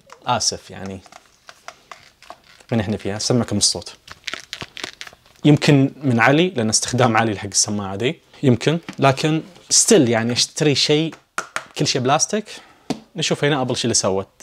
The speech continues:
الشكل اختلاف كثير عن السماعات اللي موجودة في السوق. أبل تعرفون إذا جت تسوي شيء تسوي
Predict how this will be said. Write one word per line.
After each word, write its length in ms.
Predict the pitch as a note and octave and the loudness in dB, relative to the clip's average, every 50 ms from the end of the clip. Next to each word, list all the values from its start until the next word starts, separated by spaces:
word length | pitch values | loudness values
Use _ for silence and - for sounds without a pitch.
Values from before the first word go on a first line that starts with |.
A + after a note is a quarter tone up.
| - _ - | -20 _ -2
الشكل 580 | - - - - F#3 F3+ - F3 E3+ F#3 F3+ - _ - | 0 2 4 4 4 4 4 2 2 2 0 -4 _ -12
اختلاف 440 | - - - - C#3+ C3+ C#3+ C#3 - | -12 -12 -10 -6 -4 -2 -2 -4 -4
كثير 420 | - - B2 - - D3+ D3 C#3+ | -10 -14 -12 -8 -4 -4 -4 -2
عن 100 | B2 B2 | -2 -4
السماعات 500 | A#2+ A2 - - B2+ A#2+ B2 B2 A#2+ - | -2 -2 -2 -2 -2 -2 -2 -2 -4 -4
اللي 120 | A2+ G#2+ A2 | -4 -4 -2
موجودة 240 | A2 A2 A2 G#2 G2+ | -2 -2 -2 -4 -4
في 60 | G#2 | -2
السوق. 320 | G2+ - - - B2 D#3 - - - - - - - - - | 0 0 0 0 -2 -4 -4 -6 -12 -20 -20 -20 -14 -2 0
أبل 220 | - C#3+ D3 C3 | 2 4 4 4
تعرفون 380 | - D3 D3 C#3+ - D#3+ C#3 A#2 | 6 4 4 4 4 2 2 2
إذا 120 | G#2+ A2+ | 2 0
جت 160 | A2 A#2+ - | 0 -2 -4
تسوي 280 | - - - B2+ B2 B2+ | -4 -2 0 0 2 2
شيء 200 | - - C#3+ C3+ | 2 0 0 -2
تسوي 360 | - - A#2 A2+ G#2+ G2 G2 | -2 -2 0 2 0 0 0